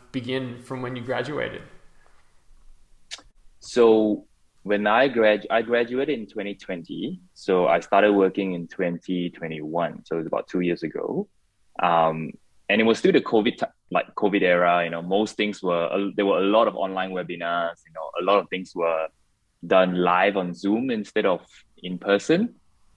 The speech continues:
Speaker 2: So it was, it was good and bad at the same time, in a way where a lot of things, obviously, you know, um, especially in dental related stuff,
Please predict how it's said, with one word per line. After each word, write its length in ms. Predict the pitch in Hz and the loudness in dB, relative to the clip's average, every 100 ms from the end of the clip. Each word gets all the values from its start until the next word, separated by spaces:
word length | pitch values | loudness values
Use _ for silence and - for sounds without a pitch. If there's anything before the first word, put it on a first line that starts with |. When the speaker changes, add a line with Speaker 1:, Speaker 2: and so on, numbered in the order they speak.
| _ | _
Speaker 2:
So 120 | - | 4
it 100 | 196 | 6
was, 340 | 165 151 - - - - - _ _ _ | 6 4 -2 -16 -16 -16 -20 _ _ _
it 40 | 147 | -2
was 160 | 165 | -2
good 200 | 131 233 | 0 2
and 180 | 240 139 | 2 2
bad 260 | 110 117 147 | 2 2 2
at 80 | 113 | 0
the 80 | |
same 280 | 104 110 117 | -2 -6 -8
time, 320 | - 123 180 | -6 -6 -4
in 80 | 135 | -2
a 60 | 101 | 2
way 180 | 107 107 | 2 4
where 340 | 98 90 82 _ - | 2 0 -2 _ -4
a 80 | 104 | 0
lot 160 | 117 123 | 2 2
of 120 | 104 | 2
things, 220 | 107 101 | -4 -4
obviously, 440 | 95 90 92 92 90 | -6 -6 -8 -8 -6
you 200 | 87 80 | -6 -8
know, 240 | 80 80 82 | -8 -6 -2
um, 300 | 80 76 _ _ _ _ _ - | -2 -4 _ _ _ _ _ -10
especially 480 | - 95 87 95 | -2 -2 0 -2
in 80 | 87 | -2
dental 300 | 82 85 92 | 0 -2 0
related 400 | 85 82 80 80 | -2 -2 -2 -4
stuff, 260 | - 80 | 0 0